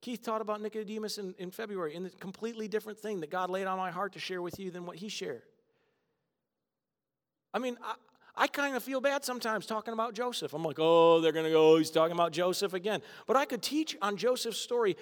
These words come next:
every Sunday for an entire year, maybe two years, and probably teach you, to teach something different out of the story of Joseph every single Sunday, and you'd be real tired of it. That's what we'll do, year of Joe.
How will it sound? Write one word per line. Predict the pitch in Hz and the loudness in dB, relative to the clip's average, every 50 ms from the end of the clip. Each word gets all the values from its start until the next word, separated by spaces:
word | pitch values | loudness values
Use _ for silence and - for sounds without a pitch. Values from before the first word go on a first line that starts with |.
| - - | -4 -2
every | - 254 254 254 262 233 | 0 0 0 0 -2 -4
Sunday | - 254 262 247 226 196 165 - - - | -4 -4 -2 0 0 0 0 -2 -6 -4
for | - 226 226 | 2 4 4
an | 226 214 | 4 4
entire | - 233 240 247 254 254 | 2 0 0 0 0 0
year, | 247 254 262 220 | 0 0 2 2
maybe | 190 226 262 240 247 | 4 4 2 0 -2
two | 214 - 247 277 277 | -4 -4 -4 -4 -4
years, | 269 269 285 262 196 160 | -4 -2 -2 -2 -2 -2
and | - 196 180 | -2 -4 -6
probably | 180 220 247 262 254 233 233 | -4 -4 -4 -4 -4 -6 -6
teach | 208 - 220 226 185 - | -6 -6 -8 -8 -8 -8
you, | 214 214 | -8 -8
to | - 170 196 208 | -10 -12 -14 -12
teach | 160 190 220 208 - - | -8 -8 -8 -6 -6 -4
something | - 240 269 269 - 262 254 240 | -2 -2 -2 -2 -4 -8 -8 -4
different | 208 262 247 226 226 214 | -2 -2 -2 0 -2 -2
out | 180 185 202 208 | 0 -2 -2 -2
of | 185 | -2
the | 190 | -4
story | - - - - - 247 247 226 196 - - - - - | -4 -4 -4 0 4 6 8 8 6 6 0 -8 -4 0
of | - 208 | 0 0
Joseph | 180 151 208 240 247 - - 208 190 208 | 2 4 4 4 4 4 2 0 0 0
every | - 240 269 285 277 | 0 -2 0 0 -2
single | 247 - 294 277 269 | -2 -2 -2 -2 -2
Sunday, | 262 - 302 294 285 240 190 139 139 143 | -2 0 0 0 2 2 2 2 2 0
and | 147 156 | -2 -4
you'd | 196 208 | -4 -4
be | 160 151 | -4 -4
real | 143 135 160 220 254 220 | -2 0 2 2 2 2
tired | - 190 170 143 135 120 - | 4 6 6 6 4 2 -2
of | - 98 95 | -4 -8 -8
it. | 90 - - _ _ _ _ _ _ _ _ _ _ _ _ _ _ | -10 -14 -16 _ _ _ _ _ _ _ _ _ _ _ _ _ _
That's | - 165 - | -2 2 4
what | 196 175 | 4 6
we'll | 175 175 | 6 6
do, | 147 143 | 4 4
year | 147 143 165 190 208 202 | 0 -2 4 6 8 8
of | 180 151 107 | 8 6 4
Joe. | 120 147 151 135 120 107 92 - | 2 4 4 4 2 -2 -8 -12